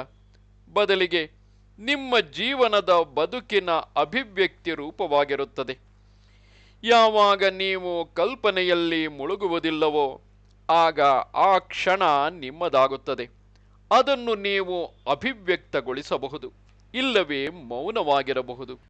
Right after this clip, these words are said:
ಹಾಗಂತ ಈ ಮೌನ ನೀವಂದುಕೊಂಡಂತೆ ಸ್ಮಶಾನ ಮೌನವಲ್ಲ. ಮೌನವು ನೀವು ಈ ಕ್ಷಣವನ್ನು ಅಭಿವ್ಯಕ್ತಗೊಳಿಸುವ ಒಂದು ವಿಧಾನ. ಈ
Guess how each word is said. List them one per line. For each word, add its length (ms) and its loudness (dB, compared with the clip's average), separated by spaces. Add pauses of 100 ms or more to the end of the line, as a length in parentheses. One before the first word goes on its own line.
(140)
ಹಾಗಂತ 540 2 (540)
ಈ 140 0 (140)
ಮೌನ 320 -2 (440)
ನೀವಂದುಕೊಂಡಂತೆ 1300 -2 (400)
ಸ್ಮಶಾನ 760 0 (100)
ಮೌನವಲ್ಲ. 600 -2 (920)
ಮೌನವು 720 0 (480)
ನೀವು 440 -6 (480)
ಈ 120 0 (140)
ಕ್ಷಣವನ್ನು 840 0 (380)
ಅಭಿವ್ಯಕ್ತಗೊಳಿಸುವ 1120 -4 (400)
ಒಂದು 320 -8
ವಿಧಾನ. 500 -2 (960)
ಈ 140 -2